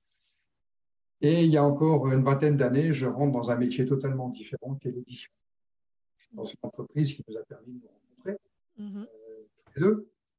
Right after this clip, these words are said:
Speaker 1: euh, dans le domaine de l'édition. Et là aussi, euh, on réapprend un autre métier, on réapprend, euh, une autre façon de voir les choses. Et, et on progresse jusqu'à,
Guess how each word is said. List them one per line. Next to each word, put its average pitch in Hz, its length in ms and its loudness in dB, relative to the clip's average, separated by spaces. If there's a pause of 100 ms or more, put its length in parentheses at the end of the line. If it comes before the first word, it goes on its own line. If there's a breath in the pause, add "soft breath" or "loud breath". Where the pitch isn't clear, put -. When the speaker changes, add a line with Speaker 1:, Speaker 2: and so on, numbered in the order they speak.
(240)
Speaker 1:
euh, 127 220 0
dans 135 140 2
le 139 40 4
domaine 147 300 4
de 131 80 2
l'édition. 139 580 -2
Et 127 120 2
là 143 160 4
aussi, 135 540 -2
euh, 107 520 -10 (640)
on - 60 -10
réapprend 139 440 0
un 131 100 -2
autre 135 260 -2
métier, 131 420 -4
on 147 120 -4
réapprend, 120 280 -16 (180)
euh, 139 200 -20 (640)
une 123 140 0
autre 143 220 0
façon 127 360 -2
de 127 60 4
voir 123 160 -4
les 117 80 -2
choses. 143 520 0 (540)
Et, 117 640 0
et 143 140 6
on 143 100 4
progresse 143 680 0
jusqu'à, 156 720 0